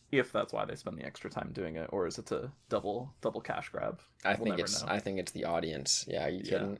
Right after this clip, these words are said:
Speaker 2: I mean, I, I bought it twice. I bought it on console and P C, so there
Speaker 1: I
Speaker 2: you
Speaker 1: bought
Speaker 2: go.
Speaker 1: G T A five twice, so,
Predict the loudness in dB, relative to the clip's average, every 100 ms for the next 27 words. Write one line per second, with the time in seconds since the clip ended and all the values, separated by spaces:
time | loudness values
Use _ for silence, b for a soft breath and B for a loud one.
0 | 6 8 10 12 10 8 10 12 12 12
1 | 10 6 6 8 8 10 10 8 4 -2
2 | 0 2 0 0 -2 0 2 4 4 6
3 | 8 10 12 12 12 8 6 10 10 10
4 | 6 2 2 0 -2